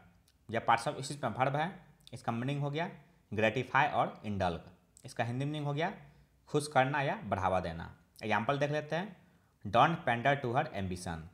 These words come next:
हिंदी हो गया इसका उसकी महत्वाकांक्षा के आगे मत झुको। साइन हो गया इंडल्ग और ग्रेटिफाई। इंडल्ग का हिंदी हो गया तृप्त करना, ग्रेटिफाई का हिंदी हो गया आनंद देना।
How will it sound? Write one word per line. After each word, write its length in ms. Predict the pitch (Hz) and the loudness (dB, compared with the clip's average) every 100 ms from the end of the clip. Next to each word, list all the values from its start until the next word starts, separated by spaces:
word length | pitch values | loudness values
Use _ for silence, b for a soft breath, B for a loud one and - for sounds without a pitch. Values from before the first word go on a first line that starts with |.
| _ _ - 117 | _ _ -12 -4
हिंदी 200 | 123 151 | 0 2
हो 80 | |
गया 120 | 156 156 | 2 0
इसका 260 | 156 202 - b b b b _ - | -2 -6 -6 b b b b _ -10
उसकी 280 | 117 - | -10 -4
महत्वाकांक्षा 720 | 147 117 113 113 117 110 143 | -2 0 4 4 4 2 0
के 120 | 139 113 | -2 2
आगे 260 | 104 131 | 2 0
मत 260 | 107 110 - | -2 -2 -4
झुको। 280 | 92 85 82 82 - _ _ b b b - | -12 -8 -8 -10 -18 _ _ b b b -4
साइन 240 | 120 139 | -2 0
हो 80 | 151 | 0
गया 120 | 170 | 0
इंडल्ग 500 | - 123 110 139 143 | 0 0 4 4 4
और 200 | 127 156 | 0 -2
ग्रेटिफाई। 600 | 139 98 98 90 87 80 85 - _ - _ _ - | 0 -2 -2 -6 -6 -6 -10 -20 _ -20 _ _ -8
इंडल्ग 360 | 113 110 135 143 | -2 2 2 2
का 80 | 147 | -2
हिंदी 220 | 147 151 | -2 -4
हो 60 | |
गया 100 | 151 | -4
तृप्त 360 | 170 120 139 - | -4 -2 -2 -2
करना, 300 | 147 151 190 202 - _ b b b - | -4 -4 -8 -10 -20 _ b b b -2
ग्रेटिफाई 520 | 107 107 127 - 135 | 0 2 0 0 0
का 100 | 139 | 0
हिंदी 220 | 139 139 | -2 -2
हो 40 | 147 | -2
गया 120 | 175 101 | -2 -2
आनंद 280 | 104 101 92 | -2 -2 -4
देना। 380 | 90 85 82 | -4 -4 -8